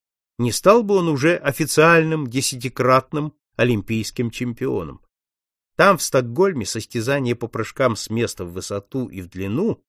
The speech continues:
проводились в последний раз.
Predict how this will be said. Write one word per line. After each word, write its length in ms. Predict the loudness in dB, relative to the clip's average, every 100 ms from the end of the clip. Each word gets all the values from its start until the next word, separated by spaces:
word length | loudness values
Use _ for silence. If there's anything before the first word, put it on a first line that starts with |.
| _ _ _ _ 2
проводились 600 | 4 4 2 -2 -2 -6
в 80 |
последний 640 | -2 -2 0 -2 -2 -2 -6
раз. 460 | -6 -12 -14 -20